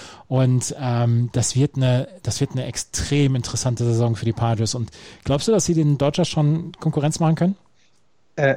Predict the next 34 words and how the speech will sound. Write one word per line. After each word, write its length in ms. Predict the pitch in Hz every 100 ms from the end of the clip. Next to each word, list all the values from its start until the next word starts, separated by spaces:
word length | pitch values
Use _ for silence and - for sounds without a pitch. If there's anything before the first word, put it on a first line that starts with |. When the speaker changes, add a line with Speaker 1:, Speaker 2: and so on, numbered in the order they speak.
| -
Speaker 2:
ja, 280 | 147 208 170
und 180 | 127
zwar 280 | - 156 160
aus 100 | 143
folgendem 300 | 165 170 165
Grund. 260 | 170 180 -
Also, 180 | 139 147
man 800 | 147 143 127 113 120 143 151 151
darf, 280 | 147 160 147
darf 280 | 127 156
ja 60 | 190
nicht 120 | 185
vergessen, 280 | 135 160 160
dass 60 | -
die 80 |
Dodgers 340 | 147 151 147 -
weiterhin 280 | 135 131 127
das 120 | 110
beste 240 | 123 -
Team 200 | - 117
beisammen 360 | 104 92 95 87
haben. 160 | 98
Das 160 | 101 107
muss 240 | 135 143 127
man 120 | 120
einfach 300 | 117 113 113
so 100 | 110
sagen. 380 | 110 123 95 - - - - _ -
Aber 200 | 120 120
diese 400 | 113 135 117 123
Erlösung, 680 | 131 113 139 180 143 104 107 - _ _
jetzt 460 | 110 131 143 - -
nach 380 | 113 120 120 - _ _ _ _ 131
neunzehnhundertachtundachtzig, 1200 | 123 120 127 123 - 123 139 - - 110 -